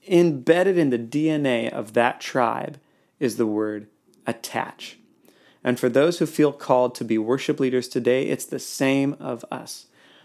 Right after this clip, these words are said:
We are not defined by our musical ability. We're not defined by how good our singing voices are or what we're like when we play the bass or the guitar. It's about our attachment, our love for the Lord, the thing that says,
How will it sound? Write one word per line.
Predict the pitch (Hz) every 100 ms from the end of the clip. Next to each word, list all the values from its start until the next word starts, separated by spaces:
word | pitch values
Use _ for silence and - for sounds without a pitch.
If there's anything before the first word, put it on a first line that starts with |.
| _
We | 120 127
are | 180
not | 180 170 175 147
defined | 147 - 147 143 143 139 117
by | 113 107 104 - -
our | 104
musical | 104 110 135 151 151 151
ability. | 147 143 143 143 135
We're | 113
not | 107 120
defined | 127 - 139 139 139 127
by | 117 110 - _
how | - 120 123
good | 131 139
our | 143 143
singing | 113 - 147 147 143
voices | 135 135 139 123
are | 131 131 131
or | 117
what | 110 117 -
we're | - 135
like | 131 123 -
when | 117 117
we | 113
play | - 120
the | 113
bass | 110 120 -
or | 135
the |
guitar. | 123 123 131 127 - _ _ _ _ _ _ _
It's | - 127 - -
about | 113 117 110 - -
our | 117 110 -
attachment, | 123 - - - 120 - - - 139 _ _ _
our | 127 110 107
love | 113 117 139 160 117 110 -
for | - 131
the | 113
Lord, | 110 117 113 120
the |
thing | 120 - 147 151
that | 151
says, | - 120 117